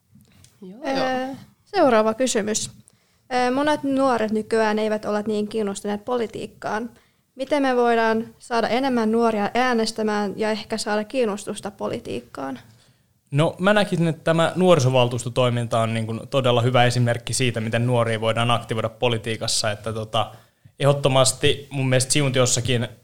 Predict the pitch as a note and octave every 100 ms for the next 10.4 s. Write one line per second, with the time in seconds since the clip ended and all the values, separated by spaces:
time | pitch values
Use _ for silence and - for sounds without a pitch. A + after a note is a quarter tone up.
0 | _ - A#2+ A2+ A#2+ A#2+ C3 C3+ C3+ A#2+
1 | B2 A#2 A2+ A#2 A#2+ A#2+ B2 B2+ A#2+ B2
2 | B2+ B2 A#2+ - A2+ B2+ C3+ A#2 A#2+ A2+
3 | - A2 G#2+ A2 A2 G#2+ A#2 A2 G#2+ -
4 | B2+ A#2 G#2+ G#2+ G#2+ G#2+ G#2 G2 - _
5 | _ _ A2+ A2+ A2 G#2+ A2+ A2+ A2+ A#2
6 | A#2 C3 B2 A2 C3+ A2+ A#2 A2+ A2+ -
7 | G#2+ G#2 G#2+ G#2+ G#2+ - A2+ A2+ - A2
8 | G#2 - A2 G2+ - - A#2+ A2+ A#2+ A#2+
9 | A2 B2+ A#2 - - C3 C3 F#2 C#3 C#3+
10 | C3 C3 C3 B2